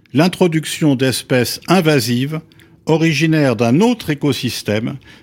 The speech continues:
qui prolifèrent dans un nouvel habitat à son détriment. Retrouvons maintenant en second lieu Baptiste Morisot et la culture du vivant. Baptiste Morisot est un philosophe, maître de conférences à l'université d'Aix-Marseille,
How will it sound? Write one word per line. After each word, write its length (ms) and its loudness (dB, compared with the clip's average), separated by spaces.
qui 120 0
prolifèrent 800 0
dans 320 2
un 60 2
nouvel 300 2
habitat 560 -2
à 120 4
son 180 2
détriment. 420 -2
Retrouvons 420 2
maintenant 320 2
en 40 2
second 340 0
lieu 420 0
Baptiste 480 -2
Morisot 680 2
et 180 2
la 100 2
culture 380 -4
du 120 -2
vivant. 340 -4
Baptiste 380 0
Morisot 540 2
est 120 -6
un 80 -4
philosophe, 720 0
maître 260 0
de 100 2
conférences 760 2
à 60 4
l'université 640 2
d'Aix-Marseille, 840 0